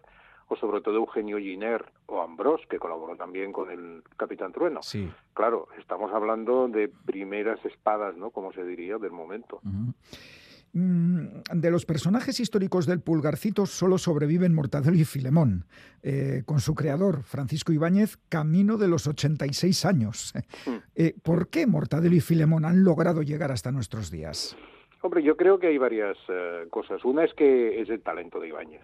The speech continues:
Speaker 1: eso es
Speaker 2: Ujú.
Speaker 1: evidente, ¿no? Una persona capaz de escribir y dibujar con cierta rapidez, con mucha soltura, con mucho ingenio, que sabe aunar, eh, los argumentos y sobre todo que sabe crear muchos gags por viñeta. Y, pero bueno, yo creo que otra de las bases es que Mortadelo y Filemón han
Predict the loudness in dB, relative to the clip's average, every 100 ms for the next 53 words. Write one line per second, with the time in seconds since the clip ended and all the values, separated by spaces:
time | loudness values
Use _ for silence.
0 | -20 -12 -8 -6 -6 -8 -8 -10 -10 -10
1 | -14 -20 -20 _ -8 -4 -4 -2 -2 -2
2 | -2 0 0 0 -2 -6 -6 -4 -2 0
3 | -2 -6 -2 0 4 2 0 -6 -12 -10
4 | -10 -8 -8 -8 -6 -2 -4 -4 -8 -8
5 | -10 -8 -8 -6 -2 -2 -2 -4 -10 -14
6 | -14 -10 -6 -4 -4 -6 -8 -14 -20 -20
7 | _ -10 -6 -4 -2 -2 -4 -2 0 0
8 | -2 -10 -12 -12 -12 -10 -8 -8 -8 -4
9 | -4 0 0 0 -2 -2 -2 0 2 2
10 | 0 -4 -4 -4 -6 -6 -10 -10 -6 -4
11 | -6 -8 -12 -10 -8 -8 -2 -2 -2 _
12 | -20 _ _ _ -6 -2 0 2 2 2
13 | -2 -2 -2 -2 0 0 4 4 4 2
14 | 0 -2 -2 -2 -2 0 2 2 0 -4
15 | -6 -4 -4 -4 -6 -6 -6